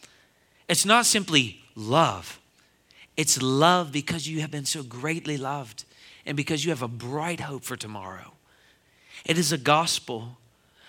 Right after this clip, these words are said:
that is from the abiding word of the Lord that tells them of their hope and promises them that there is ultimate deliverance. It is a gospel that has caused them to be born again. And it is a gospel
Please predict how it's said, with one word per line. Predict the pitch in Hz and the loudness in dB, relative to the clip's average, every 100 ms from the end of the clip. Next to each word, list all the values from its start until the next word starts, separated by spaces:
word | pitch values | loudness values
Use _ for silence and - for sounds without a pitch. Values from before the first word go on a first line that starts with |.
| - | -2
that | 151 151 | 2 4
is | 143 | 2
from | 160 | 0
the | 143 | 2
abiding | 123 117 139 151 165 170 | 2 4 4 4 4 2
word | 151 160 | 0 -2
of | 151 | -2
the | 131 | -2
Lord | 120 143 120 92 - _ _ _ _ _ - | -2 -2 -4 -6 -14 _ _ _ _ _ 0
that | 147 | 2
tells | 180 180 160 | 4 2 0
them | 165 | -2
of | 143 | -2
their | 123 | -2
hope | 113 151 175 139 | -2 -2 -4 -4
and | 117 | -4
promises | 143 156 170 - 113 | 0 2 2 -2 -4
them | 107 113 92 - - _ | -4 -6 -8 -16 -20 _
that | 127 | -4
there | 139 | -2
is | 127 | 0
ultimate | 127 120 123 107 | -2 -4 -8 -2
deliverance. | 113 117 107 92 80 - - _ _ - - - | 0 0 -2 -10 -10 -12 -12 _ _ -16 -14 -2
It | 170 | 0
is | 170 151 | 2 0
a | |
gospel | 127 143 156 170 - 113 98 - _ _ _ _ | 0 2 2 0 -2 -6 -10 -12 _ _ _ _
that | 147 | 0
has | 135 - | 0 -2
caused | 151 147 135 | -2 0 -2
them | 131 | -4
to | 131 | -6
be | 123 | -6
born | 113 123 123 | -6 -6 -6
again. | 113 120 117 110 - - - | -4 -4 -4 -8 -14 -18 0
And | 135 | 4
it | 160 151 | 4 4
is | 151 131 - | 2 0 -2
a | 131 | -2
gospel | 120 131 143 - - 101 | 4 4 4 -2 -4 -8